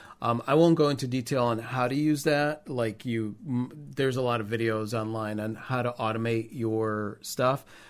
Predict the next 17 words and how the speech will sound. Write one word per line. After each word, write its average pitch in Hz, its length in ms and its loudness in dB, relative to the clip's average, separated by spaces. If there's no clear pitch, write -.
But 151 120 4
yeah, 147 160 8
automating 160 640 6
your, 143 300 4
your 147 240 -2
stuff. 123 540 2
Also, 151 640 2
you 160 140 6
know, 143 80 4
that's 160 240 4
a 196 100 8
different 147 560 2
thing. 135 260 0
Vista 123 260 -2
Su-, 131 420 -2
Social, 135 800 2
Later. 135 580 0